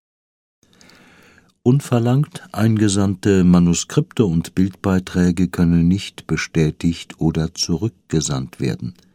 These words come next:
Abdruck nur nach vorheriger Anfrage. Bei Quellenangaben und Übersendung von zwei Belegexemplaren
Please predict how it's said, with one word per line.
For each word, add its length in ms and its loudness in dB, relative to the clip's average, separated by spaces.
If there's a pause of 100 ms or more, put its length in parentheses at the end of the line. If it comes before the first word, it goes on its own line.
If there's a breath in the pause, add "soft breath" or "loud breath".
(260 soft breath)
Abdruck 500 -2
nur 280 0
nach 260 0
vorheriger 800 -4
Anfrage. 680 -6 (400)
Bei 120 -6
Quellenangaben 1120 2
und 200 -6
Übersendung 720 -2 (300 loud breath)
von 280 0
zwei 500 -2 (220)
Belegexemplaren 1500 -2